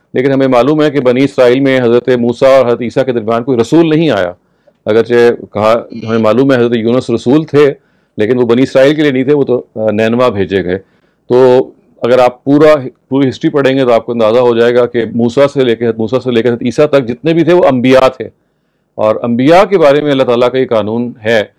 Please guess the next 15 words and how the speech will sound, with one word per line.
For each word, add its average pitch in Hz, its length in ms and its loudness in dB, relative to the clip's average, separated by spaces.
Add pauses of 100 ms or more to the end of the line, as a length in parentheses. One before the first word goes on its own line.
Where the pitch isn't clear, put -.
(240)
कि 123 80 -4
उसमें 127 440 -2
अगर 117 160 2
कोई, 117 380 -2
अ, 104 60 -10 (1040)
कोई 107 100 -12
शख्स - 320 -2
अगर 120 140 -2
ये 120 100 0
ज्यादती 110 300 0
करना 123 260 0
चाहे 123 240 2
तो 147 140 -6
उस 135 100 -4
ज्यादती 127 500 -2